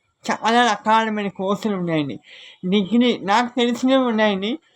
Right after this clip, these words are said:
మీ దగ్గరలో ఉన్న కాలేజీకి వెళ్ళి ఆ కోర్సులు ఏమిటి, ఆ కో-, ఆ కోర్సులు తీసుకుంటే ఉపయోగాలు ఏంటని కనుక్కొని జాయిన్ అవ్వండి.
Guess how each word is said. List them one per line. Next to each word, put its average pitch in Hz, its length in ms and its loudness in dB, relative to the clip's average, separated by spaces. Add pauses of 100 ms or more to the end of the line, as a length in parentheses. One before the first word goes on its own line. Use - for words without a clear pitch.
(200)
మీ 214 140 0
దగ్గరలో 220 540 2
ఉన్న 240 140 -2
కాలేజీకి 208 640 -2
వెళ్ళి 202 360 -6 (160)
ఆ 175 100 0
కోర్సులు 240 640 0
ఏమిటి, 190 520 -4 (360)
ఆ 190 140 2
కో-, 202 260 -4 (100)
ఆ 202 100 0
కోర్సులు 233 520 -2
తీసుకుంటే 233 760 -4
ఉపయోగాలు 220 560 -2
ఏంటని 185 520 -6
కనుక్కొని 254 920 -2
జాయిన్ 190 320 0
అవ్వండి. 156 400 -4